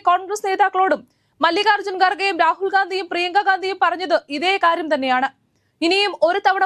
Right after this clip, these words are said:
കൂടി പ്രതിപക്ഷത്തിരിക്കേണ്ടി വന്നാൽ ഈ പണി നിർത്തി വേറെ ഏതെങ്കിലും പണിക്ക് പോകുവാനാണ് എ ഐ സി സി സംസ്ഥാന നേതാക്കളോട് പറയാതെ പറഞ്ഞിട്ടുള്ളത്.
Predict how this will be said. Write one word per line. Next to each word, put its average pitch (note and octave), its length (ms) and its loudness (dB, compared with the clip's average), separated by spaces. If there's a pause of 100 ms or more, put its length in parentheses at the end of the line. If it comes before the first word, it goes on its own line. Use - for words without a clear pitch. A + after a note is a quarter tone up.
കൂടി F#4+ 240 0
പ്രതിപക്ഷത്തിരിക്കേണ്ടി F4+ 840 0
വന്നാൽ E4+ 240 2 (380)
ഈ F4 40 0 (120)
പണി F4 220 2
നിർത്തി F4+ 320 0
വേറെ F4+ 280 2
ഏതെങ്കിലും F4+ 400 -2
പണിക്ക് E4+ 340 0
പോകുവാനാണ് E4+ 500 2 (220)
എ D#4 120 2
ഐ F4 80 -8
സി F4+ 120 -6
സി F4 80 -2 (120)
സംസ്ഥാന F4+ 300 0 (120)
നേതാക്കളോട് E4+ 440 0 (120)
പറയാതെ D#4+ 420 2
പറഞ്ഞിട്ടുള്ളത്. B3+ 520 -2